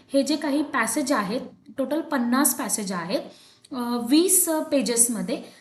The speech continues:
तर ते तुम्ही काय करा, डाउनलोड करून घ्या. ओके, बाकीची मुलं तुम्ही एका बाजूला ही पीडीएफ आणि दुसऱ्या बाजूला नोटपॅड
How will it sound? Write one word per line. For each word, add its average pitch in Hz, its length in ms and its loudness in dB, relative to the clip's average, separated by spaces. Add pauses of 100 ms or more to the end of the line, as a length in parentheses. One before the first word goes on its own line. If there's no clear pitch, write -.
(140)
तर 285 100 -2
ते 320 160 -4
तुम्ही 302 260 0
काय 277 200 -2
करा, 247 220 -6 (160)
डाउनलोड 202 480 0
करून 147 340 -10
घ्या. - 160 -16 (160)
ओके, 349 320 -10 (320)
बाकीची 208 440 -2
मुलं 285 340 6
तुम्ही 294 260 4
एका 254 300 -4
बाजूला 277 520 0 (120)
ही 262 140 -4
पीडीएफ 247 500 -2 (320)
आणि 240 160 2
दुसऱ्या 285 340 2
बाजूला 277 380 0
नोटपॅड 262 580 0